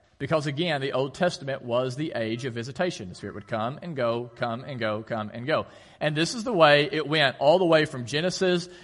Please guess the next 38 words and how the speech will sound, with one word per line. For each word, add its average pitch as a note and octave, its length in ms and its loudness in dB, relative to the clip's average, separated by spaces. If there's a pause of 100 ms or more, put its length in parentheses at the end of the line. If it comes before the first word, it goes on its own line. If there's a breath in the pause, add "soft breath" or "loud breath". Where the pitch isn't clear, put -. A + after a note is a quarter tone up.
(120 loud breath)
down D#3+ 380 4
through D3+ 480 0 (200 loud breath)
Malachi. C#3 600 6
But A#2+ 140 -4
here's E3+ 200 0
the E3 60 -4
deal. D3+ 260 2 (240 loud breath)
In F#3 220 0
this B3 260 -2
age F#3+ 260 4
of D#3+ 60 0
visitation, C#3 720 0
God D3 260 8
would E3 80 -2
raise C#3+ 440 4
up G3 180 4
prophets, F#3 640 2 (260 soft breath)
and D#3+ 160 2
the D#3 60 0
prophets F3+ 560 4
would D#3 100 -6
begin D#3 180 -2
to C#3 60 -2
prophesy F#3+ 540 4
about C3 400 6
and C3 160 -6
talk A3+ 320 2
about F#3+ 300 6
a D3+ 100 2
day C3+ 560 4 (220 loud breath)
when E3+ 180 2
the D#3 220 2
age F#3 340 4
of F#3+ 80 0
visitation C3+ 880 0 (240 loud breath)
would D#3+ 140 2
be E3+ 100 6
replaced D#3+ 720 4